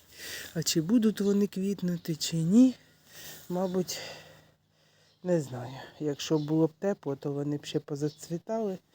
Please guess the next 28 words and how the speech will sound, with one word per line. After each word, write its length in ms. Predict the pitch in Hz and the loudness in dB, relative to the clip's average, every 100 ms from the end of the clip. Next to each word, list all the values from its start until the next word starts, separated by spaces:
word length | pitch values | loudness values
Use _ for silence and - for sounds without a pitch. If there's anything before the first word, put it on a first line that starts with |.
| - - - _ | -20 -20 -20 _
а 80 | 156 | -10
так, 280 | - 180 170 | -4 -4 -2
мабуть, 460 | 165 160 156 - | -2 -2 -4 -4
ні. 60 | 135 110 - _ _ _ _ _ - - - - | -10 -10 -20 _ _ _ _ _ -20 -20 -20 -8
Ця – 220 | - 170 | 4 4
ні, 260 | 165 127 127 | 4 0 -4
ця 160 | - 156 | 0 2
не 140 | 165 | 2
повипускала. 960 | - 160 160 - 143 - 131 127 135 139 _ _ _ _ - - - - _ _ _ _ | 2 2 0 -4 -16 -10 -8 -6 -8 -12 _ _ _ _ -6 -4 -6 -12 _ _ _ _
В 40 | 196 | -8
общем, 300 | - 180 175 | -2 2 2
отакі 340 | 160 165 170 | 2 0 0
бур'яни 480 | 151 175 185 202 269 | 2 6 6 6 6
воно 260 | 277 247 226 | 6 6 4
пішли 440 | 208 - 202 202 | -2 -4 0 2
рости. 480 | 208 180 - - 202 - - - | 2 -2 -8 -6 -6 -6 -14 -10
Треба 240 | 180 170 170 | -6 -2 -2
буде 260 | 165 170 | -2 -2
повиривати. 840 | 165 175 175 185 170 160 156 - - _ - - - - - - - - | -4 -4 0 0 0 -4 -8 -10 -18 _ -20 -20 -20 -20 -20 -20 -20 -12
Ну, 80 | 220 | -10
в 20 | |
общем, 320 | 180 - 165 - - | -8 -6 -6 -8 -12
все 200 | - 165 | 0 2
треба. 480 | - 196 254 233 160 - _ _ - - - - - | 4 6 6 4 -2 -6 _ _ -20 -18 -16 -16 -2
На 120 | 170 | 0
все 240 | 160 - 190 | 2 4 4
треба 380 | 180 170 160 165 | 8 6 6 2
час. 580 | - 135 - - - | 0 -2 -4 -4 -6